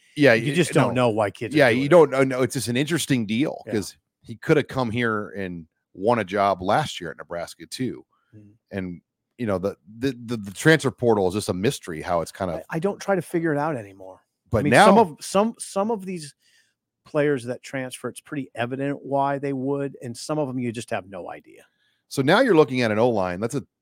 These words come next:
Speaker 1: assume
Speaker 2: Do it.
Speaker 1: Prohaska stays at left tackle.
Speaker 2: Do it. Yeah.
Speaker 1: Ben Hart right tackle.
Speaker 2: Right.
Speaker 1: Ben Scott center.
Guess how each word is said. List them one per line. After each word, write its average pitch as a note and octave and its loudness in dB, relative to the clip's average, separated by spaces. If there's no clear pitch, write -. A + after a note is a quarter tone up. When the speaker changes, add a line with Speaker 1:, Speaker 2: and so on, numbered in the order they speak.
Speaker 1:
assume A#2 0
Speaker 2:
Do A2 -8
it. F#2 -20
Speaker 1:
Prohaska A2+ 2
stays G#2 -4
at G2 -8
left E2+ -12
tackle. - -12
Speaker 2:
Do A2 -10
it. - -20
Yeah. G#2+ -16
Speaker 1:
Ben B2 2
Hart A2 2
right E2+ -2
tackle. - -14
Speaker 2:
Right. - -8
Speaker 1:
Ben A2 -2
Scott - -4
center. - -12